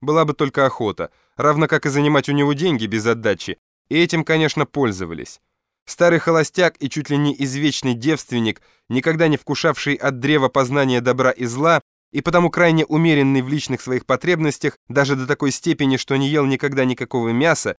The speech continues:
питая к нему природное отвращение, он обладал очень хорошим состоянием, которого ему некуда было проживать и некому оставить,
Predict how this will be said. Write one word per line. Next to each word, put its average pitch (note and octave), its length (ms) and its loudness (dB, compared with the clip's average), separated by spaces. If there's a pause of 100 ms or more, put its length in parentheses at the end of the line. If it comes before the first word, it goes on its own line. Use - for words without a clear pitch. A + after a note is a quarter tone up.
(100)
питая B2+ 300 0
к - 80 -6
нему B2 180 -2
природное A#2+ 480 -2
отвращение, A2+ 840 -4 (480)
он F3+ 180 2
обладал F3 420 2
очень E3+ 280 -2
хорошим D3 460 2
состоянием, D3+ 680 -2
которого D3 420 0
ему C#3+ 200 2
некуда D3+ 400 0
было C3 220 0
проживать B2+ 560 -2
и B2+ 80 -6
некому C3 420 -2
оставить, C3 540 -2